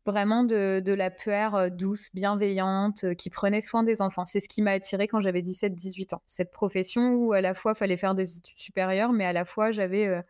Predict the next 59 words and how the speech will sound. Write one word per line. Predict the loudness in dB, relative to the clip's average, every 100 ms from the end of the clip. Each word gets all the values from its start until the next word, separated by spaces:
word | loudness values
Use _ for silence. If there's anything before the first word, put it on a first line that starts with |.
| _ _ -4
de | -2
bonnes | 2 2 2
valeurs, | 2 2 2 0 0
quoi. | -2
C'était | -2 -2
un | 0 2
valeur | 2 0 0
good, | -2 -2
un | -2 0 2 2
métier | 0 -2 -4
good | -2 -2
vibes, | 0 0 0 -6 -10
et |
ça, | -4 -2
c'était | -2 -2
important | 0 0 -4 -2 -2
pour | 0 0
moi. | 2 0 _ _ -4
J'ai | -2
toujours | -2 0 0
été | 0 0
attirée | -2 0 -2 2
par | 2 2
l'écoute | 0 -2 -4
active, | -4 -4 -8 -4
la | 0 0
bienveillance | 0 0 2 0 0 -2
et |
le |
soin | -2 0
relationnel. | 0 0 0 0 -2 -2
C'est | -6
quand | -4 -2
même | -2
ce | -4
qui | -2
m'animait. | 0 0 0 0
J'ai | 0 -2
vite | -4 -10 -10
travaillé | -4 -2 0 0
en | 0
P | 0
M | 0 0
I. | 2
Moi, | 2 0
je | -4
travaillais | -4 0
en | 2
maternité | 0 0 0 0 0
et | 0
néonatologie, | 2 2 0 0 -2 0 0
mais | 0
j'ai | -2
vite | -8 -8
travaillé | -4 -2
en | 0
P | 0
M | 0
I. | 0